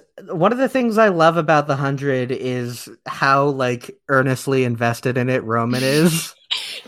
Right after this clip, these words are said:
Speaker 2: He has so many thoughts and so many opinions at The Hundred, and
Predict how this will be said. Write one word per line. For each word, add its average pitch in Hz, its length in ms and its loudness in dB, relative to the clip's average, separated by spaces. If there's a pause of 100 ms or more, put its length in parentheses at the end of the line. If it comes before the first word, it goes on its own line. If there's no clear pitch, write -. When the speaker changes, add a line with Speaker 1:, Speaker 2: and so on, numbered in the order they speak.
(260)
Speaker 2:
He 349 380 2 (880)
has 427 420 -2 (100)
so 277 140 0
many 262 240 -6
thoughts 220 320 2
and 262 140 -12
so - 260 -8
many 269 160 0
opinions 220 420 -2
at 262 160 0
The 254 120 -2
Hundred, 202 480 -4
and 202 280 0